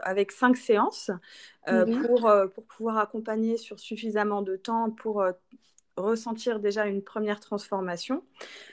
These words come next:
Speaker 1: Euh, alors, le, le thème principal de, de, du coaching et sur lequel je communique, euh, beaucoup, c'est les compulsions alimentaires, euh,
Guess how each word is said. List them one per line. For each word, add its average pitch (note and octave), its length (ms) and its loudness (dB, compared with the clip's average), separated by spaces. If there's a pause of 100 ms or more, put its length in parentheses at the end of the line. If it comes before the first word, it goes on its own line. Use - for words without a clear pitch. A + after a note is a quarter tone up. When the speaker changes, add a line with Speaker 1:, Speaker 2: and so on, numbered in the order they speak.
(220)
Speaker 1:
Euh, G3+ 500 6 (120)
alors, G#3 320 4
le, A3+ 180 0
le B3+ 220 0
thème C4+ 220 0
principal A#3+ 920 0 (100)
de, F#3 340 -2
de, F3+ 200 -6
du G3 180 -2
coaching A3+ 540 2
et G3 60 0
sur - 160 -2
lequel G3 300 0
je - 200 -10
communique, A3 600 8
euh, F3+ 100 6
beaucoup, G3+ 380 0
c'est C4+ 120 2
les G#3 120 6
compulsions G#3 480 -2
alimentaires, G3 800 2 (580)
euh, F3+ 600 2